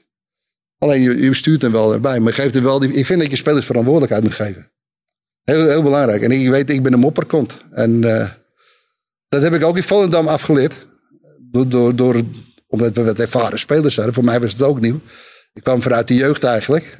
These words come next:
Eh, Volendam gaf me die kans. Eh, door, door een speler Herman Tol. En die kwam op een gegeven moment een keer onder een wedstrijd naast me staan.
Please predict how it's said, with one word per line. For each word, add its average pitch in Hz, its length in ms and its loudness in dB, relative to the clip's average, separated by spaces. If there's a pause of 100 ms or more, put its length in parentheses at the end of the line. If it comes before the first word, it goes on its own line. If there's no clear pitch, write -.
Eh, 123 480 -2
Volendam 127 360 0
gaf 123 220 -2
me 127 80 0
die 113 120 2
kans. 135 360 -2 (460)
Eh, 113 180 -2
door, 123 280 2
door 135 180 2
een 135 160 2
speler 135 340 0
Herman 131 340 2
Tol. 185 260 0 (180)
En 143 120 -2
die 127 100 0
kwam 139 220 0
op 127 100 0
een 117 60 -2
gegeven 135 300 0
moment 123 240 0
een 131 160 0
keer 131 320 0
onder 131 220 2
een 127 60 0
wedstrijd 127 300 0
naast 135 220 -2
me 135 60 -2
staan. 123 340 -4